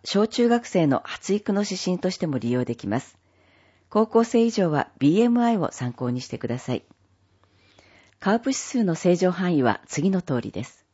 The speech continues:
生後三ヶ月から満一歳までは、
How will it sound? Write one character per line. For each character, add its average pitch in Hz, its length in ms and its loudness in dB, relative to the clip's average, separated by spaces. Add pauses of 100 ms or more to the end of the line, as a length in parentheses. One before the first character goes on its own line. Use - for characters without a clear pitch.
(680)
生 226 220 4
後 220 100 2
三 233 240 2
ヶ 254 120 0
月 240 220 -2
か 165 100 -2
ら 143 160 0 (100)
満 165 260 2
一 165 80 -2
歳 185 260 -2
ま 147 120 -2
で 131 100 -2
は、 117 160 -4